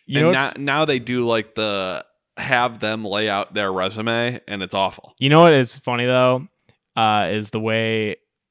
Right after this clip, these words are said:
Speaker 1: and they've done something like this in other years. In Big Brother, obviously not in the same way that's funny. Uh, Survivor, it's like, yeah, just go take this massive hike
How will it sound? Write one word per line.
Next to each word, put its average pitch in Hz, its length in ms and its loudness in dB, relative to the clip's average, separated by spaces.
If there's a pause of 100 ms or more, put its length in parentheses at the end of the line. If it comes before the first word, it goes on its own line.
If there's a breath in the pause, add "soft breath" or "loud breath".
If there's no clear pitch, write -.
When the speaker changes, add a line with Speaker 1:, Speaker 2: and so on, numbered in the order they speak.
Speaker 1:
and 127 160 -4
they've 131 140 0
done 190 180 4
something 180 340 0
like 107 280 0
this 120 400 2
in 120 160 -8
other 107 140 0
years. 110 240 0
In 117 140 -6
Big 120 140 0
Brother, 120 180 4
obviously 101 560 -4 (240)
not 98 320 -6
in 98 80 -8
the 95 80 -8
same 101 260 -6
way 92 160 -6
that's 87 180 -8
funny. 90 420 -12 (480 soft breath)
Uh, 101 340 -4
Survivor, 110 500 0
it's 107 140 -4
like, 107 160 -4
yeah, 120 220 2
just - 180 -8
go 143 80 4
take 147 180 0
this 139 160 -6
massive 104 720 -4
hike - 560 -8